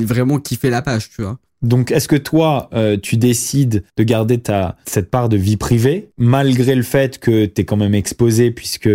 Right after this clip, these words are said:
Speaker 2: tu montres qui tu es, parce que tu penses que c'est nécessaire à ton bonheur et à ton bien-être ? Ou est-ce que
Speaker 1: Alors
Speaker 2: ça n'a rien à voir ?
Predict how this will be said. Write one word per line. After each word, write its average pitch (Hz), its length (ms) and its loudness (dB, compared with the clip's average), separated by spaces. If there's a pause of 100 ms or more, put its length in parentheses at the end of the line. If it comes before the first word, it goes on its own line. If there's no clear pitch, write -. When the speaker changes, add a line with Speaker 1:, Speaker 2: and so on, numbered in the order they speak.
(160)
Speaker 2:
tu - 180 -2
montres 104 280 0
qui - 160 -2
tu 117 180 -2
es, 135 240 -2
parce 139 280 -2
que 160 80 2
tu 139 180 0
penses 143 380 -2
que 131 160 2
c'est 135 220 0
nécessaire 120 580 0
à 113 60 -2
ton - 120 -4
bonheur 104 480 0
et 107 80 -4
à 98 60 -2
ton 104 120 -4
bien-être ? 98 580 -2
Ou 113 120 2
est-ce 107 160 0
que - 80 0
Speaker 1:
Alors 147 100 0
Speaker 2:
ça 113 80 0
n'a 104 100 0
rien 104 180 0
à 101 80 2
voir ? 92 240 -2